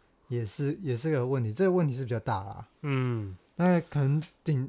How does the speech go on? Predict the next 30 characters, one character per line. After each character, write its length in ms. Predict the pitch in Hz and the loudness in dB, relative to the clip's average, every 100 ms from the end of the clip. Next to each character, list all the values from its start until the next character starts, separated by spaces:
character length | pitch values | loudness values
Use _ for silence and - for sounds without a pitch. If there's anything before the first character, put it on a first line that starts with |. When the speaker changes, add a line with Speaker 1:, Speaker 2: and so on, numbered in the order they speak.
| - | -4
Speaker 1:
很， 320 | 147 180 196 185 | -2 0 0 2
一 80 | |
定 220 | 180 214 196 | 6 8 8
是 160 | 208 | 6
租 160 | 175 196 | 4 6
房 220 | 160 123 | 6 4
子 140 | 117 | 2
啦， 200 | 117 101 | 0 0
如 140 | 117 147 | 0 2
果 100 | 151 | 2
你 100 | 120 | 2
真 160 | 143 | 2
的 60 | 143 | 2
要 60 | 135 | 4
生 100 | 175 | 6
Speaker 2:
而 20 | |
且 120 | 185 | 6
很 200 | 143 131 | 6 4
难 240 | 120 127 | 4 4
有 160 | 156 127 | 4 4
一 120 | 127 | 4
个 200 | 127 127 | 4 4
比 220 | 117 123 | 2 -2
较 240 | 110 175 151 | 2 6 6
好 300 | - 120 104 | 6 0 0
的 160 | 104 | -4
解 180 | 101 110 | -6 -6
决 180 | 101 104 | -4 -2
方 220 | 110 107 | -2 -2
案。 260 | 110 104 | -2 -4